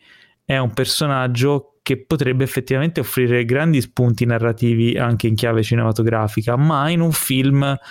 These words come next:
per adulti, in un film horror. Cioè, Carnage è, è una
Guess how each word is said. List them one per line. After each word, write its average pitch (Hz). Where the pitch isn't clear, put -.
per 127
adulti, 120
in 127
un 131
film 120
horror. 110
Cioè, 135
Carnage 135
è, 120
è 127
una 123